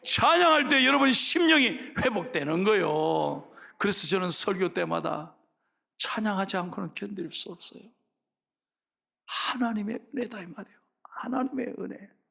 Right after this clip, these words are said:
사랑하는 성도 여러분, 이제 예배드리고 돌아가실 때 여러분, 차를 타고 가시는 분, 오늘 얼마나 날씨가 좋아요. Wonderful, beautiful, 쌍꺼풀이야, 오늘.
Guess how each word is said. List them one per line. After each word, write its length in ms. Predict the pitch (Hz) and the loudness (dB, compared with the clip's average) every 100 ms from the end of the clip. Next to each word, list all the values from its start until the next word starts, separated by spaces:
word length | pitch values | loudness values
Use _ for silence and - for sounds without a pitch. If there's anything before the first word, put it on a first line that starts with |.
| _ _ _ _ _ _ _ _ _ | _ _ _ _ _ _ _ _ _
사랑하는 360 | - 175 175 175 | -4 0 2 2
성도 320 | - 185 180 | 2 2 2
여러분, 380 | 180 175 170 160 - - - | 2 2 0 -2 -8 -10 -2
이제 280 | 190 190 | 2 2
예배드리고 640 | 190 190 196 190 196 185 175 | 4 4 2 2 2 0 2
돌아가실 640 | 180 190 170 170 185 170 | 2 2 2 2 0 0
때 440 | 175 165 156 151 147 _ _ - - | 0 0 0 -4 -8 _ _ -18 -2
여러분, 540 | 175 185 180 170 160 - - - | 2 2 2 0 -2 -6 -20 -6
차를 320 | - 233 214 | -2 2 2
타고 240 | - 190 175 | 2 2 2
가시는 440 | 170 175 185 170 | 0 0 0 -2
분, 260 | 160 160 - - | -2 -4 -6 -2
오늘 340 | 311 311 277 | 2 2 2
얼마나 720 | 247 349 403 392 370 311 262 226 | 2 4 4 4 4 0 -4 -2
날씨가 540 | 190 202 - 107 98 | -2 0 -2 -2 -6
좋아요. 360 | - - - 185 _ _ _ _ _ _ _ _ _ _ _ - | -8 -12 -16 -18 _ _ _ _ _ _ _ _ _ _ _ -6
Wonderful, 1160 | 135 139 208 381 - 269 - - 254 254 240 - | 0 4 4 4 -2 -4 -4 -6 -2 -2 -4 -4
beautiful, 420 | 220 220 - 196 | -2 -2 -4 -4
쌍꺼풀이야, 680 | - 196 180 196 - 156 - | -2 -4 -8 -12 -14 -16 -16
오늘. 160 | 180 | -18